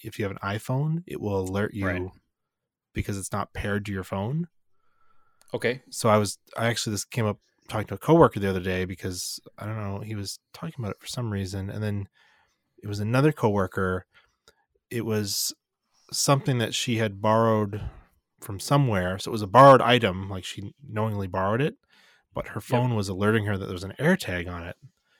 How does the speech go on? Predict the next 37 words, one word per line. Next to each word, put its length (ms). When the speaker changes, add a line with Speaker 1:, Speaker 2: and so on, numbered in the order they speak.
Speaker 1:
'cause 120
she 120
was 100
concerned 360
that 40
Speaker 2:
Interesting. 180
Speaker 1:
somebody 180
was 100
following 400
her, 140
but 120
it 60
was 160
on 140
the 60
device 420
that 160
she 320
borrowed. 420
Speaker 2:
Interesting. 460
Speaker 1:
Yeah. 240
Speaker 2:
So 140
they 100
don't 140
require 680
constant 520
charging. 580
Um, 380
and 100
I, 200
I 20
don't 160
know 100
much 180
about 160
Apple 280
devices 440